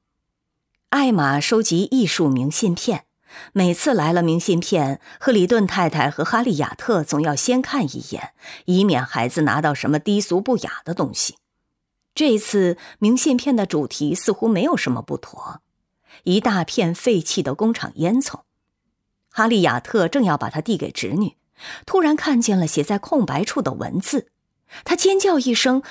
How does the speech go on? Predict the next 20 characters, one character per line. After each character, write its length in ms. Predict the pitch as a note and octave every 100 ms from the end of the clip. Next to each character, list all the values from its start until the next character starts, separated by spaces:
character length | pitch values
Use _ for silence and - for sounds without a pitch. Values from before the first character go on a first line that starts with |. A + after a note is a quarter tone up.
| -
把 140 | - F3
明 200 | E3+ A3+
信 240 | - A#3+
片 360 | A3 C4 E3+ -
扔 180 | B3 A#3+
进 160 | C4+
了 120 | D#3+
炉 240 | B2 - F3
渣。 260 | C#4+ G#3+ - _ _ _ _ _ _ -
当 180 | G3+
然 200 | G#3+ C#3
了， 180 | - - _ _ -
七 240 | - - B3+
月 240 | B3+ G3
份 240 | E3 F3 D3+
是 140 | -
不 160 | C#4 B3
生 260 | - D3+
火 260 | D3+ - -
的， 160 | -